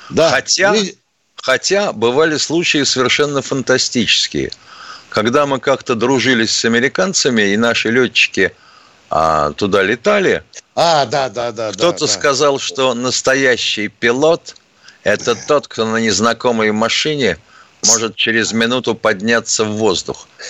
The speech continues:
Speaker 2: И один из наших летчиков взлетел через тридцать семь секунд.
Speaker 1: Мгм. Спасибо вам за интересный и конкретный вопрос, уважаемый радиослушатель. А мы идем к следующему товарищу.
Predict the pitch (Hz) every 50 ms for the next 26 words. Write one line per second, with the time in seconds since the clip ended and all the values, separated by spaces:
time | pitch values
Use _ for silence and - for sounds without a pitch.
0 | - - - 139 143 139 156 156 151 131 131 143 139 135 - - - 131 143 165
1 | 165 - - - - 101 90 82 82 98 104 104 - 139 135 131 - - 107 95
2 | 90 - - - - 117 113 - - 107 90 - - - 98 95 - - - 85
3 | - - 76 69 71 - - - - - - - - - - 92 87 85 80 80
4 | 78 80 87 87 78 - - - - - - - - - _ - - - - -
5 | - - - - - - - - - - - - 160 170 - 185 202 175 175 165
6 | 165 160 151 139 123 147 151 147 127 - 151 165 156 139 - 147 135 127 - 139
7 | 139 131 - 135 143 139 113 131 127 127 131 123 139 139 139 127 - - 98 95
8 | 101 98 98 98 95 92 87 87 92 90 90 - - 92 101 98 85 92 98 98
9 | - 180 202 - - 165 156 156 - 127 127 135 139 151 170 190 196 180 156 147
10 | 131 127 139 147 151 143 127 - - - 135 143 143 135 127 123 117 104 - -
11 | 107 110 107 - 117 117 123 139 151 147 139 127 113 98